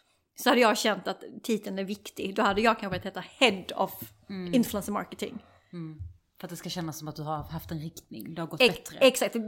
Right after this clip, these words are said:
Speaker 1: det har blivit bättre. Hon har inte gått
Speaker 2: Mm.
Speaker 1: ner sig. Å andra sidan,
Speaker 2: Mm.
Speaker 1: om det uppdraget, att bygga det här globalt och du vet, man får massa miljoner, uppdraget i sig kanske hade varit spännande och det är klart jag hade hoppat på det, för att mitt karriärperspektiv, det jag snackat om i Heja Livet,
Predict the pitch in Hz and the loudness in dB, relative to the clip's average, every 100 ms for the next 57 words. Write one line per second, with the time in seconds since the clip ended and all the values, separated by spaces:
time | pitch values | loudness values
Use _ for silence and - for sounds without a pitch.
0 | 208 247 226 208 214 - 226 220 - 185 | 4 4 4 2 0 2 2 2 0 0
1 | 233 220 - - - - - - - 240 | 2 2 0 -6 -6 -6 -16 -10 4 8
2 | 220 196 - 269 320 - - - 170 160 | 8 4 4 4 4 2 0 0 -2 -4
3 | 151 180 - 233 220 202 262 381 - 196 | -10 -2 6 8 8 6 6 2 0 0
4 | - - 202 220 - 226 196 202 214 190 | 0 -4 -4 -4 -2 0 0 0 0 0
5 | 202 190 226 190 180 190 180 196 190 190 | -2 2 4 6 4 0 -2 -4 -2 -2
6 | 185 185 196 196 190 185 185 185 226 190 | -2 -4 -4 -6 -6 -6 -6 0 2 2
7 | 180 202 202 - - _ _ _ _ - | 0 -4 -4 -8 -20 _ _ _ _ 0
8 | 247 247 196 185 185 - 262 202 - 226 | 0 2 -2 -2 -4 4 4 4 0 -4
9 | 190 - 196 190 185 190 - 226 226 185 | -4 -4 -4 -4 -4 -6 4 6 6 2
10 | 180 - - 196 202 196 226 214 196 190 | -2 -2 -2 -2 -2 0 -2 -2 -4 -6
11 | 185 196 - 285 190 185 - 196 - 220 | -10 -6 4 6 6 0 -2 -4 0 6
12 | 240 240 - - - 202 277 330 180 - | 6 4 -4 -18 -2 2 2 2 -6 -8
13 | 196 180 208 196 254 214 202 190 185 - | -12 -10 -6 -2 -2 -4 -6 -6 -6 -8
14 | - - - 226 220 226 - - | -16 -20 0 4 6 4 2 -4